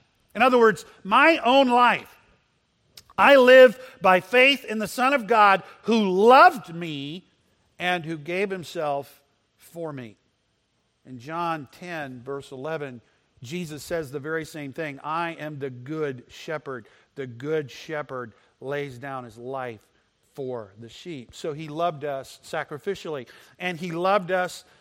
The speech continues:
voluntarily and supremely. He gave himself. This was not a forced sacrifice, but it was willingly given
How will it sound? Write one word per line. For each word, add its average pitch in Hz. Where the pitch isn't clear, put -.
voluntarily 196
and 156
supremely. 185
He 156
gave 180
himself. 196
This 180
was 156
not 208
a 190
forced 214
sacrifice, 175
but 190
it 202
was 165
willingly 233
given 196